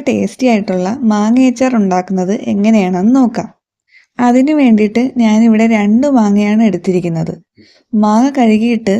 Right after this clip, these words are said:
തൊലിയൊന്നും ചെത്തിയിട്ടില്ല. വെള്ളമെല്ലാം തുടച്ചു കളഞ്ഞ് ചെറിയ പീസായിട്ട് അരിഞ്ഞെടുക്കുക. തീരെ അങ്ങ് ചെറുതായിട്ടല്ല,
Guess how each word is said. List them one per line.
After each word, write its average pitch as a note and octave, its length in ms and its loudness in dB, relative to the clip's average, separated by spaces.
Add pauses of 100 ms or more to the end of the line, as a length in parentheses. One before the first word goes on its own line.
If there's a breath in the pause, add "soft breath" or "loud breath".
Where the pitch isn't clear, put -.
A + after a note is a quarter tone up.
(200)
തൊലിയൊന്നും A#3+ 540 2
ചെത്തിയിട്ടില്ല. F#3+ 580 0 (340)
വെള്ളമെല്ലാം A3+ 600 2 (100)
തുടച്ചു G#3 340 0
കളഞ്ഞ് F#3 340 -2 (160)
ചെറിയ A#3+ 300 0 (100)
പീസായിട്ട് G#3 600 -2 (180)
അരിഞ്ഞെടുക്കുക. A#3 560 0 (840 loud breath)
തീരെ C4 340 2
അങ്ങ് C#4 240 2
ചെറുതായിട്ടല്ല, B3 760 0